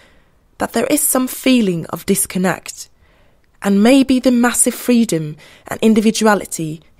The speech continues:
isn't necessarily freedom. Maybe having no grounds galvanizes us to fly, but without a destination,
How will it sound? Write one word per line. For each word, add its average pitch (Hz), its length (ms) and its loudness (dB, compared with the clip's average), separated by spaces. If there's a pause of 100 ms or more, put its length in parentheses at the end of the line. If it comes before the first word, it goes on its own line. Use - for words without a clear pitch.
(120)
isn't 170 560 -4 (160)
necessarily 165 640 -2
freedom. 156 560 -8 (880)
Maybe 269 260 4
having 208 400 0
no 220 180 4
grounds 175 680 0 (500)
galvanizes 190 760 4
us 180 200 0
to 180 100 -6
fly, 165 580 2 (720)
but - 180 -4
without 233 380 2
a 294 40 -4
destination, 240 1040 -4